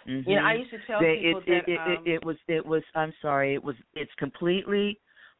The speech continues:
Speaker 1: by design. And they just want to reach out to the masses of people and influence them into worshiping, um, their God, and with the lowercase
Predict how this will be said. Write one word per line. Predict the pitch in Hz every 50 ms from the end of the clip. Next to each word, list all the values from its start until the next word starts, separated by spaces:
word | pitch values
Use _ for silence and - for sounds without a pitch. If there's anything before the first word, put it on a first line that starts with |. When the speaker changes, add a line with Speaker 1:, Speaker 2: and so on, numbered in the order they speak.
| - 110 -
Speaker 1:
by | 165 160 160 165 170 175 175 170
design. | - 165 160 151 139 - 165 160 160 165 156 143 131 113 98 90 85 78 73 - _ _ _ _ _ _ _ _ _ _
And | 143 143 139 139 131
they | 151 151 151 147 -
just | 156 160 156 -
want | - 151 165 165 165 160 - - - -
to | 156 139
reach | 135 147 156 160 165 - - 175
out | 170 165 156 - -
to | -
the | - 147
masses | 143 143 143 143 143 147 151 - - 175 175 175
of | 190 190 -
people | - - 190 170 160 147 - - 127 120 117 113 117 - _ _ _ _ _ _ _ _ _ _ _ _ _ -
and | 147 143 143 139 135 127 -
influence | - 160 165 175 196 - - 185 175 165 151 139 - - _
them | - 135 127 127 127 123 123 131 123 - _ _ _ _ _ _ _
into | 147 147 147 151 - - - 151 143
worshiping, | 131 135 151 156 160 160 - - 147 139 - - 139 135 131 127 127 123 123 123 120 - _ _ _ _ _ _ _ _ _ _ _ _ _ -
um, | 143 135 131 127 123 123 117 117 113 - _ _ -
their | 107 101 156 151 151 151 143
God, | 135 117 143 147 139 135 127 110 98 90 80 76 - - _ _ _ _ _ _ _ _ _ _ _ _ _ _ _ -
and | 139 139 135 135 127
with | 135 139 147 147
the | - 139
lowercase | 135 139 143 151 151 151 151 - - 147 131 127